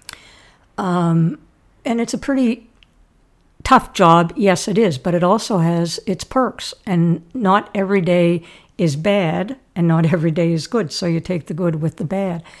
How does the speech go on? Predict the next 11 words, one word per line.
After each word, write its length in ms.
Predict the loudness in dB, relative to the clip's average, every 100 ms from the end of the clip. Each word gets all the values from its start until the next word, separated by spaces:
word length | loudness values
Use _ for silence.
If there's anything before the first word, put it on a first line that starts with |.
| -20 -20 -20 -20 -20 0
But 160 | 2
it's 200 | 2 0
frustrating 640 | -2 2 2 2 0 2 2
because 500 | 2 -2 -4 -2 -2 -6 -8
when 640 | -4 -2 0 -2 -4 -6 _
I, 520 | -4 -2 0 -2 -4 -8 _ _ _ _ _ _ _ _ _ _ _
like, 180 | -6 -6
for 240 | -6 0
instance, 420 | 2 2 0 -2 -2
right 220 | -4 -2
now, 480 | -2 0 0 -4